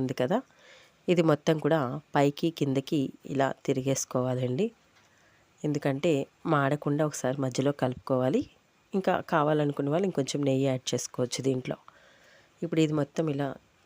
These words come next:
చేసిన తర్వాత మళ్ళీ ఇంకో రెండు నిమిషాలు చిన్న మంట మీద పెట్టుకొని మూత పెట్టుకోవాలండి. అలా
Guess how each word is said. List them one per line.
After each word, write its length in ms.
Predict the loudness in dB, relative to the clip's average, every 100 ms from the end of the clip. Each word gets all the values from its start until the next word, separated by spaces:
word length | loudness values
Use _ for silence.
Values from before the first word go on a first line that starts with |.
| _
చేసిన 320 | -2 -2 0 -2 -2
తర్వాత 400 | 0 -2 -4 -6 -6 -8 -16 _ -20 -10 2
మళ్ళీ 220 | 4 4 2 -2
ఇంకో 200 | -2 0 2
రెండు 180 | 2 0 0
నిమిషాలు 500 | 0 0 0 0 -2 -4 -10 _ -2
చిన్న 300 | 2 4 6 6
మంట 140 | 4 4
మీద 120 | 2 2
పెట్టుకొని 440 | -2 0 2 4 4 2 -4 _ -20 -20 -20 -20 -20 _
మూత 200 | 2 4 2
పెట్టుకోవాలండి. 760 | -2 -2 0 0 0 -2 2 0 0 _ _ _ _ _ _ -8
అలా 180 | -4 -2